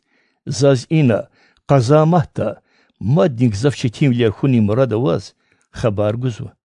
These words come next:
Мадвуш тоқом. Абрухтапан ва я дүз ния тараватани. Қилинди амехи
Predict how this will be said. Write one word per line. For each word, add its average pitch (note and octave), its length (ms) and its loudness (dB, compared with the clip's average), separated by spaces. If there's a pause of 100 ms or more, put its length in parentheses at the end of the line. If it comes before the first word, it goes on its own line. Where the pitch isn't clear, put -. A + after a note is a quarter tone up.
(680)
Мадвуш F3 560 2
тоқом. G2 380 -4 (640)
Абрухтапан C3+ 1000 2 (120)
ва G#2+ 140 0
я C3 120 4
дүз B2 260 0
ния C3+ 180 4
тараватани. B2 760 0 (420)
Қилинди C3+ 680 4
амехи D3 640 0